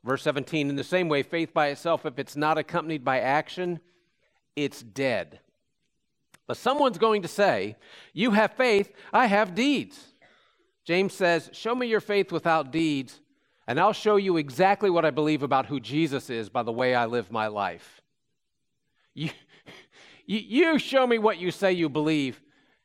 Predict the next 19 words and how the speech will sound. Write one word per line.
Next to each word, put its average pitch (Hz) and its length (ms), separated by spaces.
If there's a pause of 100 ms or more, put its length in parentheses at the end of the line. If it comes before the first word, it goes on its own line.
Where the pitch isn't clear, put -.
You 185 140
tell 254 320
me 233 120
what 156 220
you 120 140
say 127 180
you 107 160
believe. 104 400 (100)
I 160 140
will 143 240
show 190 460
you 107 500 (840)
by 127 140
the 120 100
way 147 300
I 131 160
live 143 380
my 127 260
life 113 800